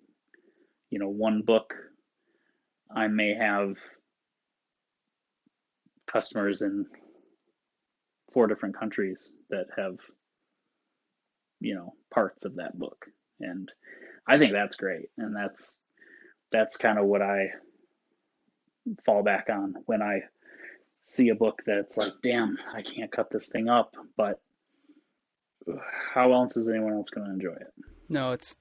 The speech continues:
Speaker 2: so true. And I, I, I like the way that you point that out. Um, it's almost like showing appreciation for these books and items and, you know, by doing these things and kinda giving them a second life and, you know, making them pop and putting them in a,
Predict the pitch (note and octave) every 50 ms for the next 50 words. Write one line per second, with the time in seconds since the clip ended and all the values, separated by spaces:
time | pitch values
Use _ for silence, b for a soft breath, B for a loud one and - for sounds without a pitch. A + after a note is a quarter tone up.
0 | _ - - - D3 C3+ C3 - - - C3+ C3+ C3 C3 C3+ C3 B2+ B2+ C3 C3
1 | B2+ C3+ C3+ C#3+ D3+ D#3+ D#3 - C3+ C3 C#3 C3+ B2+ B2+ A#2 A#2 A#2 A2+ A2+ -
2 | - _ _ - - C#3 C3 A#2+ - A#2 A2+ A2+ A#2 A2+ A2 A2 G#2+ - B2 A#2
3 | A2+ A#2 A2+ A2+ - B B B B B B B B B - C3 - D#3+ D#3 D#3
4 | D3 - C#3+ B2 - - - C#3+ C#3 C3+ B2+ A#2 A#2 - - C3 B2+ - - B2+
5 | A#2+ A#2+ A#2+ - - A#2+ B2 - - - B2+ B2 B2+ B2+ B2 A#2+ A#2 A2+ - -
6 | - A#2 A2+ - - - A#2+ G2 - A#2+ A#2+ A2+ A2+ A2+ A2+ A2+ - - - -
7 | - - A#2+ A#2+ A#2 - _ _ - _ - - - C3+ - - A#2+ B1 - -
8 | - b b b b b _ _ _ - C3 B2+ C3+ C3 B2+ B2+ B2 A#2 A2+ A2+
9 | - - - - D#3+ - C#3 C3+ C3 B2+ B2+ A#2+ A#2+ A#2+ - - - B2+ B2 A#2+
10 | - B2 A2+ - B2+ A#2+ A#2+ A2+ G#2+ - B2 B2 C3 A#2+ A2+ A2 A2+ A#2 - -
11 | - A#2+ - - - - B2 A#2+ A#2 A2+ A2+ A2 - - - - A#2 A2+ A2 G#2+
12 | A2 A2 - b b b b b b b b b b b b b - B2 B2 A#2+
13 | A2+ A#2 B2 C3 A#2+ - B2+ B2 A#2+ A#2 A#2 A2+ A2+ G#2+ A2 - _ - - A#2+
14 | A#2 A#2 A2+ - - A2+ G#2+ - - - B2 A#2+ A#2 A#2 A2+ A2 A2 A2+ A2 A2
15 | G#2+ G#2 G#2+ A2 A#2+